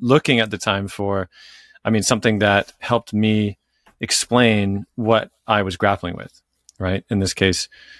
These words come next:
relationally, I was married at the time. We had a lot of trouble with conceiving. And that's, like, a whole other kind of story around it. But we'd been trying for, you know, three or four years. And there was a, a whole, you know, I V F cycle. There was a whole, you know, that whole,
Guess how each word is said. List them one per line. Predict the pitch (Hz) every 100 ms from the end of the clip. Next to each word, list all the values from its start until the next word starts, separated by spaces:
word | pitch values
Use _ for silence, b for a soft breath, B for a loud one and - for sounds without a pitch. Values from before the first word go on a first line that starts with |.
| B -
relationally, | 104 98 - 101 98 101 104
I |
was | 95
married | 98 101 101
at | 101
the |
time. | - 101 98 98 98 -
We | - 113 104 98 101 98 b b b -
had | 113
a |
lot | 107 107
of | 104
trouble | - 104 98 101 98 - _
with | 110 95
conceiving. | - - 101 107 175 - _ _ _ -
And | 95
that's, | -
like, | 98
a |
whole | 92 90
other | 92 101 -
kind | 107
of | 101
story | 104 104
around | 104 107
it. | 156
But | 107 104
we'd | 101 85 B B B B
been | 113
trying | 98 107 104
for, | 95 101 95 98
you | 104
know, | 98
three | - 101
or | 95
four | 101 98
years. | 92 95 95 107 - B B B B B -
And | 104
there | 98
was | 95 98
a, | 101 95 92 90 -
a | 113
whole, | 98 101 98 95 - _ _ - b b -
you |
know, | 107
I | 107
V | 101 104
F | 104
cycle. | 104 101 101 98 98
There | 101
was |
a | 107
whole, | 127 117 98 98 -
you | 98
know, | 92
that | 104
whole, | 98 95